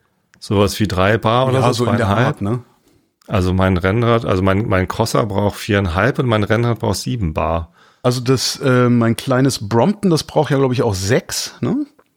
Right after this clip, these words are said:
Speaker 1: Meins braucht, glaub ich, acht.
Speaker 2: Acht?
Speaker 1: Ist das kleine?
Speaker 2: Ich, ich weiß es nicht mehr, das ist das kleine Brompton.
Speaker 1: Viel,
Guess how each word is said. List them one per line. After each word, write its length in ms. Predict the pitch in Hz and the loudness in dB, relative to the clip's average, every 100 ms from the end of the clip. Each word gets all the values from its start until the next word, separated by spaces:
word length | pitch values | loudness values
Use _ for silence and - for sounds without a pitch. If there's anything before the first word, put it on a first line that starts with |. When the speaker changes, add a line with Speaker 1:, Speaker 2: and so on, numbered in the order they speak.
| _ _ _ _ _ _ | _ _ _ _ _ _
Speaker 1:
Meins 360 | 98 92 101 | -4 -2 -2
braucht, 240 | - 113 - | -4 -6 -4
glaub 160 | 98 | -4
ich, 160 | 92 - | -4 -4
acht. 320 | 131 - - - - | -8 -8 -16 -16 -4
Speaker 2:
Acht? 180 | 156 | -2
Speaker 1:
Ist 0 | |
das 100 | 92 - 82 92 | -2 -2 0 2
kleine? 140 | 151 | 2
Speaker 2:
Ich, 140 | 151 - | 0 -2
ich 120 | 120 | -2
weiß 160 | 127 139 | 0 0
es 80 | 110 | 0
nicht 120 | 104 | 0
mehr, 120 | 107 | 2
das 120 | 123 135 | 0 0
ist 80 | |
das 160 | 139 - | -2 -2
kleine 260 | 143 127 117 | 0 2 2
Brompton. 360 | 98 92 104 | 2 0 -2
Speaker 1:
Viel, 420 | 98 - 123 85 | -2 2 2 0